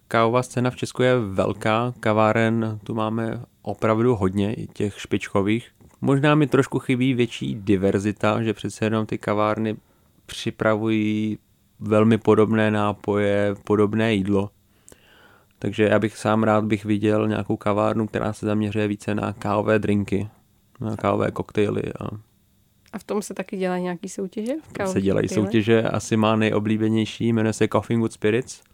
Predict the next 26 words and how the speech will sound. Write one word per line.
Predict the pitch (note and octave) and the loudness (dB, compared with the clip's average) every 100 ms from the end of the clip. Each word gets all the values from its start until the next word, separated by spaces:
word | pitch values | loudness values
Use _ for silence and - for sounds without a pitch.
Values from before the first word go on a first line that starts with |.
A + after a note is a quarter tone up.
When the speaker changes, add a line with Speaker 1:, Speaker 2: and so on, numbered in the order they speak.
| _ - - - - - | _ -20 -20 -20 -16 -6
Speaker 1:
a | G2+ | -4
je | |
to | G2 G#2 - - | 0 0 0 -4
příprava | - A2 G2+ G#2+ G#2 | -6 -2 2 4 4
alkoholických | - G2+ - G2+ G2+ - - G2+ | 2 -2 -2 -2 -2 -4 -6 -6
kávových | - G2 G2+ G2+ | -2 -2 0 -2
nápojů. | F#2+ F#2+ G2+ F#2+ - _ - - _ _ _ - _ | -2 2 2 2 -4 _ -20 -20 _ _ _ -20 _
Speaker 2:
Takže | G#3 G3+ | -4 -2
pozoruješ | G3+ G#3 G#3+ A3 | 0 2 2 2
nějaký | - G3+ - F#3+ | 2 -2 -2 0
zajímavý | G3 G3 G3 | 2 2 0
teda | F#3+ F#3+ G3 - | -2 -2 -2 -4
trend, | F#3 F#3 F#3 F#3+ - | -2 0 0 -2 -4
něco | F#3 - F#3 | -8 -8 -12
trošku | F#3+ E3 - | -10 -10 -8
odlišného | - F#3 E3+ - F#3 F3 F3 F3+ | -6 -6 -6 -6 -4 -4 -4 -4
na | F3 E3+ E3+ E3+ _ | -6 -6 -8 -12 _
té | F#3 F3 | -6 -6
české | F3+ - F3+ | -8 -12 -12
kávové | - F3+ E3+ F#3 | -8 -8 -8 -10
scéně | E3 - A#3+ B3 | -12 -8 -6 -6
v | |
poslední | - A#3 - G#3 G#3 | -8 -10 -8 -6 -6
době, | G3 F#3+ | -6 -8
aspoň | F3+ - F3+ | -10 -8 -8
trochu? | G#3+ G3+ B3 | -6 -6 -6